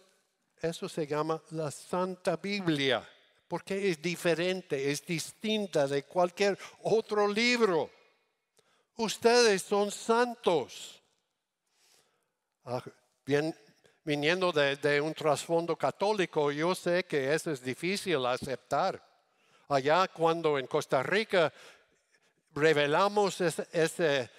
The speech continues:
ese, esa verdad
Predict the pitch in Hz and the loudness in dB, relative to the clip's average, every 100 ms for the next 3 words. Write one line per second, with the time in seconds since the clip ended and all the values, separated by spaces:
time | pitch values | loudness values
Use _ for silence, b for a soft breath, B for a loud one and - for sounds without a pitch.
0 | B B 165 160 156 170 139 123 123 117 | B B -2 0 0 -2 0 2 0 -4
1 | - _ _ _ _ _ 151 190 170 139 | -12 _ _ _ _ _ -2 0 0 0
2 | 113 170 226 151 131 | 0 0 2 2 2